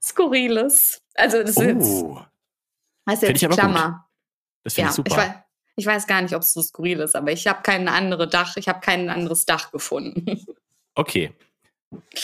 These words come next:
Speaker 1: Gut, die erste Frage, die ich gerne von dir beantwortet hätte. Würdest
Speaker 2: Mhm.
Speaker 1: du gerne ein Jahr lang nur Weihnachten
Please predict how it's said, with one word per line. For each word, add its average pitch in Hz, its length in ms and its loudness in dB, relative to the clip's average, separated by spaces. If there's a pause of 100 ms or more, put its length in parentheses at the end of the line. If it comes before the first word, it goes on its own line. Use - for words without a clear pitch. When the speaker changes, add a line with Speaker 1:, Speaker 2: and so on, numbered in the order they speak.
(840)
Speaker 1:
Gut, - 380 -4
die 202 100 -2
erste 285 380 2
Frage, 151 840 -2
die 165 60 -4
ich 170 120 -8
gerne 156 240 -4
von 156 260 -8
dir 151 120 -4
beantwortet - 760 -10
hätte. - 360 -12 (480)
Würdest 320 400 2
Speaker 2:
Mhm. - 40 0
Speaker 1:
du 277 120 0
gerne 220 680 2 (100)
ein 240 340 4
Jahr 226 240 4
lang 202 540 2 (200)
nur 247 480 2
Weihnachten 233 1160 0